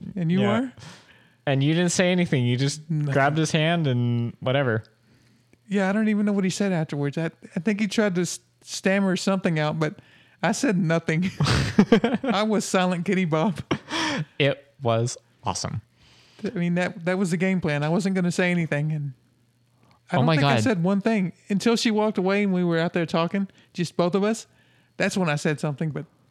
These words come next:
Speaker 1: <laughs> other than that, I didn't say a word to him, any of 'em.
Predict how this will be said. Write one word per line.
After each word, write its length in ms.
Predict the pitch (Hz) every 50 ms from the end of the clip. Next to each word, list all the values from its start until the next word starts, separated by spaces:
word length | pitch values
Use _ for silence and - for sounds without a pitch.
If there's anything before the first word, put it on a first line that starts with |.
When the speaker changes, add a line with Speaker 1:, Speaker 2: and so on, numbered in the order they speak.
| _ _ _ _ - -
Speaker 1:
<laughs> 500 | 123 - - - - - - - - -
other 160 | 196 185 214
than 80 | 208 202
that, 220 | 208 220 214 180
I 120 | 139 151 180
didn't 160 | 202 208 180
say 260 | - - 160 165 160
a 60 | 165 160
word 400 | 147 143 156 165 175 175 160 -
to 140 | - 165 160
him, 140 | 151 147 - _ _ - _ _ - _ _ - - -
any 220 | 185 180 180 175 165
of 100 | 226 214
'em. 180 | 220 202 -